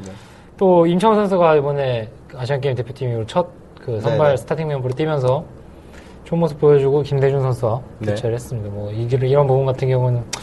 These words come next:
Speaker 2: 체력 안배라고 봐야 되나요? 뭐 그렇게 볼 수도 있고.
Speaker 3: 뭐 아무래도 그런 부분들도 좀
Speaker 2: 네.
Speaker 3: 작용을 했고 김대중 선수가 들어옴으로써, 어, 포백에서 쓰리백 전환을
Speaker 2: 그렇죠.
Speaker 3: 전-,
Speaker 2: 네.
Speaker 3: 전환이 됐고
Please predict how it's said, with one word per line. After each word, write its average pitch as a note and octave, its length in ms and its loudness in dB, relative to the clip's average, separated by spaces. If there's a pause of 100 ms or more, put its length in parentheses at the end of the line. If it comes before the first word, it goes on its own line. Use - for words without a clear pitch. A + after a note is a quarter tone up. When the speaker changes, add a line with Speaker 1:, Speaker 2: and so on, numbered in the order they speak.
Speaker 2:
체력 F#3 320 2
안배라고 C3 340 0
봐야 A#2 180 0
되나요? A2 260 -6 (340)
뭐 A2 100 -10
그렇게 D3+ 300 0
볼 B2+ 160 -2
수도 - 220 -10
있고. A#2 100 -8
Speaker 3:
뭐 C3+ 140 4
아무래도 D3+ 280 2
그런 D#3 240 2
부분들도 C3 760 -2
좀 B2+ 140 0
Speaker 2:
네. A2+ 60 6
Speaker 3:
작용을 B2 380 4
했고 E3+ 360 4
김대중 D3 340 2
선수가 C3+ 220 2
들어옴으로써, B2+ 880 4 (440)
어, A2 380 -4
포백에서 F3 400 0
쓰리백 F#3 400 -2
전환을 A2+ 320 0
Speaker 2:
그렇죠. A#2+ 280 2
Speaker 3:
전-, B2 200 2
Speaker 2:
네. G#2+ 60 -2
Speaker 3:
전환이 B2 340 0
됐고 G2 480 -4